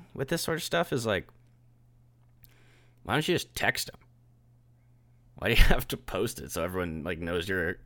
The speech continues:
I don't know. He's just a weirdo. I don't get it. Um, but, so, how is, what does this mean? Does this mean he is leaving the Packers and that's why he's saying goodbye? Does this mean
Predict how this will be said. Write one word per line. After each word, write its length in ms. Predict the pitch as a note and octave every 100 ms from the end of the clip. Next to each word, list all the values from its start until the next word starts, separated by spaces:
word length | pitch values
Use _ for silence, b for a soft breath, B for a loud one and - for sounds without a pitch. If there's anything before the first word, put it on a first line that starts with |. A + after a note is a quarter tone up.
| -
I 160 | - G#2
don't 180 | D#2 -
know. 100 | -
He's 160 | - -
just 80 | -
a 20 |
weirdo. 260 | - - - - - -
I 220 | A#1+ D#2
don't 160 | D2
get 160 | - C#2
it. 120 | C#2 b b b b b
Um, 340 | A2+ A2+ F#2+ E2+ b b -
but, 260 | C#3+ B2+ - b b -
so, 300 | - F3+ F3 - -
how 220 | - E3 F3+
is, 240 | D#3+ - -
what 200 | - D#3
does 180 | D3+ D3
this 200 | C3+ A#2+
mean? 440 | D3 D#3 D3+ D3 C#3 - - - - - - - - - _ _ _ _ _ _ _ - b b b b b
Does 120 | G#2
this 200 | A#2 B2
mean 200 | C3+ C3
he 180 | B2+ C3
is 280 | A#2 G2+ - b b b b b b b b _ _ - -
leaving 340 | B2+ C#3+ C#3+
the 80 | B2
Packers 580 | B2+ B2 B2 C3+ A#2+ A#2+
and 100 | G2+
that's 220 | A2 -
why 140 | A2
he's 100 | A2
saying 220 | - A2+
goodbye? 480 | G#2+ A2 G#2+ G2 A2+ B2 - - _ - b b b b b b b -
Does 180 | G2 G2
this 240 | A#2+ -
mean 480 | C3 B2 A#2+ A2+